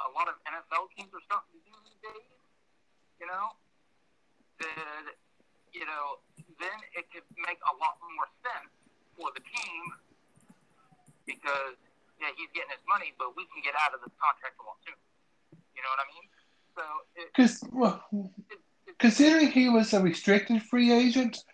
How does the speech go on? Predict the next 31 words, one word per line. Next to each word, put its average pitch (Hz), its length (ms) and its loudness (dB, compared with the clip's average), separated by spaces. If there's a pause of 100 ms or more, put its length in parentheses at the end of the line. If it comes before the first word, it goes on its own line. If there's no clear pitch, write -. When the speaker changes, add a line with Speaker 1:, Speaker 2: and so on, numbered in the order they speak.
(400)
Speaker 2:
it's 196 180 -2
probably 277 380 8
not 208 400 4
front, 196 500 0
front-loaded 180 600 -2
at 156 80 -6
all. 165 240 0
It's 160 140 -6
probably 208 480 8
even 175 480 -4 (280)
split. - 640 0 (2750)
Speaker 1:
Yeah, 151 160 -10 (160)
'cause, 156 180 -8 (320)
yeah, 180 240 -4
'cause 180 220 -12
the 370 260 -16 (240)
restricted - 520 -12 (120)
free 214 160 -10
agency - 400 -20
thing, - 320 -16 (240)
the 165 240 -8
one - 240 -6
thing 233 160 -8
I've 175 240 2
always 180 240 -8
noticed 165 320 -10
is 160 140 -18 (180)
if - 80 -20
it's - 160 -20
an - 80 -20 (160)
unrestricted - 600 -14